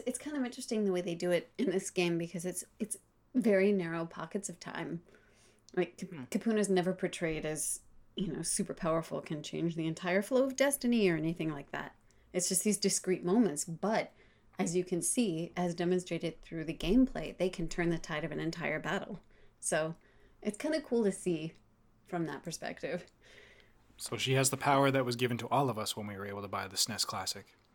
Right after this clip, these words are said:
Speaker 3: Um, and just roll back a few moments and make Donkey
Speaker 1: <laughs> I
Speaker 3: Kong jump instead of fall.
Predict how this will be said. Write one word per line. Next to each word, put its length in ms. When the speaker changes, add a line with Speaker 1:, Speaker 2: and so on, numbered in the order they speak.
Speaker 3:
Um, 360
and 80
just 240
roll 140
back 340
a 60
few 220
moments 520
and 80
make 180
Donkey 300
Speaker 1:
<laughs> 20
I 40
Speaker 3:
Kong 240
jump 280
instead 300
of 60
fall. 360